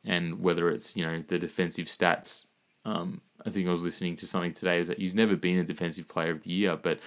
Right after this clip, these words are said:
he has that capacity. Um, we all know what he's done before. Um, you know, he's been a number one pick in this, um, you know, in the Cougars League, you know, five, six, seven years ago. So I know that's going back a long time, but I, I still think he's that kind of player if we can get health. So,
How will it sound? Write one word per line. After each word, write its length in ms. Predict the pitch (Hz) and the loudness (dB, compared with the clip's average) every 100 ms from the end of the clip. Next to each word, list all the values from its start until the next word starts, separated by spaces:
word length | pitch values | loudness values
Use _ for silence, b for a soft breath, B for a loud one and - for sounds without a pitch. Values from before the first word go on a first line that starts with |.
| B - | B 2
he 120 | 98 | 6
has 180 | 90 87 | 6 6
that 160 | 85 | 0
capacity. 680 | 85 - 82 - 80 82 78 B B - | -2 0 0 0 -2 -2 -4 B B -2
Um, 340 | 82 82 80 | 0 2 0
we 140 | 90 92 | 4 6
all 140 | 87 | 6
know 320 | 87 85 82 | 4 4 4
what 100 | 85 | 4
he's 160 | 82 80 | 2 0
done 180 | 82 82 | -2 -2
before. 500 | 80 - 82 80 B B B _ | -4 -2 0 0 B B B _
Um, 200 | 85 82 | -6 -4
you 80 | 87 | -2
know, 120 | 85 | 0
he's 100 | 90 | 0
been 220 | 82 101 | 2 4
a 40 | 92 | 4
number 220 | 87 85 | 2 0
one 160 | 82 80 | -2 -4
pick 300 | - 85 90 | -6 -4 -4
in 100 | 85 | -2
this, 320 | 82 - - - | -4 -4 -8 -4
um, 440 | 90 87 85 90 _ _ _ _ _ _ | -2 -2 -4 -8 _ _ _ _ _ _
you 60 | 113 | 2
know, 100 | 98 | 4
in 60 | 92 | 4
the 80 | |
Cougars 340 | - 110 101 85 | 6 6 6 4
League, 400 | 95 107 80 - | 4 4 2 -4
you 160 | 90 | -6
know, 80 | 80 | -6
five, 280 | 78 85 80 | -2 -2 -2
six, 220 | - 78 | -6 -4
seven 220 | - 80 | -2 -2
years 200 | 82 82 | -2 -4
ago. 240 | 82 78 82 - | -2 -4 -4 -6
So 260 | - 82 - B B | 0 0 -2 B B
I 60 | 98 | 4
know 120 | 98 | 6
that's 160 | 92 - | 6 6
going 240 | 95 92 | 4 4
back 240 | 85 85 - | 4 2 2
a 60 | |
long 180 | 87 87 | 0 0
time, 360 | - 82 82 80 | 0 2 2 4
but 140 | 87 | 4
I, 200 | 85 92 | 4 2
I 20 | |
still 240 | 92 98 90 | 0 0 0
think 220 | 92 85 | -2 -4
he's 160 | 85 | -2
that 160 | 80 - | -2 -2
kind 180 | - 82 | -2 -4
of 60 | |
player 340 | - 85 82 80 | -2 0 2 0
if 180 | 78 - | -2 -4
we 100 | 87 | -2
can 80 | 95 | 0
get 160 | 92 | 0
health. 320 | - 117 147 | 4 4 4
So, 320 | - - 85 | -2 2 2